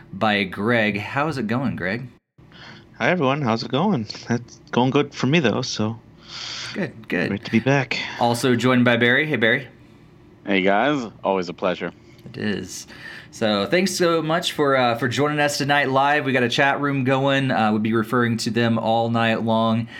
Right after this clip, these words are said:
Speaker 1: as, uh, as they kind of give us their thoughts on the stories that we're gonna be talking about, uh, all the news, all the discussion and stuff that we're gonna have throughout the night. Um, if you are joining us live, be sure to throw all your thoughts in the comments and the, uh, in the chat room and everything.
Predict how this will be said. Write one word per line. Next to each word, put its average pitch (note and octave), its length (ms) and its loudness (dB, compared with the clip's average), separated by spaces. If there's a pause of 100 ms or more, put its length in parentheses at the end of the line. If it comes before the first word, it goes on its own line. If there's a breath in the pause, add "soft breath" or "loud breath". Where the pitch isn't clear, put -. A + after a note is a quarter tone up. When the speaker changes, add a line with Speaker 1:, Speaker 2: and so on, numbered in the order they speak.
(180 loud breath)
Speaker 1:
as, G2+ 300 -2
uh, G2 320 2
as G#2 140 -4
they G#2 100 0
kind G#2+ 180 2
of G2 140 -4 (280 loud breath)
give D#3 140 2
us D3+ 120 0
their D3 200 0
thoughts C#3+ 400 0
on C#3 200 2
the B2 60 2
stories C3 440 0
that B2+ 100 0
we're B2 60 0
gonna A#2+ 100 0
be A#2+ 60 2
talking C3 340 0
about, A#2+ 500 0
uh, F#2 60 -4
all G2+ 320 2
the G2+ 80 -2
news, A#2+ 500 4
all G#2+ 140 2
the G#2 80 -2
discussion G2+ 480 -2
and G#2+ 100 0
stuff G#2+ 220 -4
that A2 80 -4
we're G2 140 -2
gonna G#2+ 120 2
have G#2 220 0
throughout G#2 300 -2
the A2 80 -2
night. G2+ 360 0 (320 loud breath)
Um, G2+ 300 0
if G#2+ 160 -4
you A2 140 0
are A2+ 160 2
joining A2 260 0
us G#2+ 160 -4
live, A2 320 0
be A#2+ 80 0
sure A2+ 220 0
to G2+ 80 0
throw G#2+ 260 -2
all A2 220 0
your G2+ 160 -2
thoughts G2 380 -2
in G2 200 -6
the F#2+ 80 -4
comments G2 540 -2
and F#2 300 -6
the, F2+ 200 -2
uh, F#2 160 -2
in D#2+ 80 -6
the F#2+ 80 -2
chat A2 300 0
room G2 180 0
and F#2 60 -4
everything. A#2 420 -2